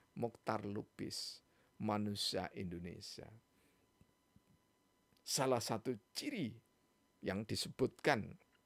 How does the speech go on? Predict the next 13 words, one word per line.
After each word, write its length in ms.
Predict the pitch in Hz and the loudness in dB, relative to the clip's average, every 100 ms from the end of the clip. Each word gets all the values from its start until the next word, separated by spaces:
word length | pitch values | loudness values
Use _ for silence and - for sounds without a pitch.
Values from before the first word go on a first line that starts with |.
| _ _ _ _ _ - - - | _ _ _ _ _ -20 -18 2
oleh 160 | 131 131 | 8 8
Mokhtar 480 | 110 117 - 113 107 | 8 2 2 2 4
Lubis, 480 | 104 - 127 143 - | 2 2 2 2 0
mudah-mudahan 560 | 113 110 101 117 107 - | 2 2 4 4 4 -2
tidak 320 | 208 - 127 - | -6 4 4 6
ada 480 | 107 - 107 113 - _ _ _ | 0 2 0 0 -4 _ _ _
ya 200 | 123 104 | -2 -2
sekarang, 560 | - - - 107 101 110 - _ _ _ | -4 -2 0 2 2 0 -4 _ _ _
mudah-mudahan 720 | 117 107 101 101 95 92 98 - | -4 2 2 2 2 2 2 -2
ya, 80 | - _ - - - - | -10 _ -20 -20 -14 -4
itu 240 | - 151 | 2 4
adalah 320 | 143 123 117 | 6 4 4
hipokrit, 640 | 120 - - 101 - - | 0 0 -2 -2 -6 -8